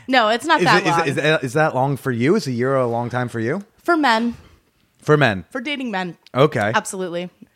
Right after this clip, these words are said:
Speaker 2: How quickly do you usually go through?
Speaker 1: Six months.
Speaker 2: Six months? Just
Speaker 1: That's
Speaker 2: kinda
Speaker 1: when, that's when all of the fun has, like, drained out, and I'm realizing how much emotional labor I'm doing and how little sex I'm getting out of it.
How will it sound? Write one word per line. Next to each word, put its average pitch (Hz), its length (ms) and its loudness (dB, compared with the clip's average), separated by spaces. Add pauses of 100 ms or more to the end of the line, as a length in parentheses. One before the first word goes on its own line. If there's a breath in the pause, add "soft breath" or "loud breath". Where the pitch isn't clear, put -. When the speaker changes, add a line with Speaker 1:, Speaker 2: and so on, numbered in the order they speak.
Speaker 2:
How 156 180 2
quickly 160 380 0
do 139 80 -2
you 147 80 0
usually 139 320 0
go 127 180 2
through? 120 440 -2 (100)
Speaker 1:
Six - 300 -10
months. - 360 -6 (100)
Speaker 2:
Six - 280 -2
months? 151 280 2
Just 127 120 -6
Speaker 1:
That's 220 160 4
Speaker 2:
kinda 247 140 4
Speaker 1:
when, 233 80 -4
that's 233 200 2
when 240 200 0
all 214 200 2
of 196 120 -6
the 208 60 -8
fun 190 280 -2
has, 180 260 -4
like, 180 220 -4
drained 175 320 0
out, 170 280 4
and 175 120 -4
I'm 175 80 -4
realizing 175 520 0
how 180 100 -2
much 175 180 -4
emotional 175 340 -4
labor 170 280 -2
I'm 165 100 -4
doing 160 260 -2
and 165 80 -6
how 165 120 -4
little 165 220 -6
sex - 300 -4
I'm 165 120 -6
getting 160 240 -8
out 160 120 -6
of 156 100 -12
it. 160 200 -6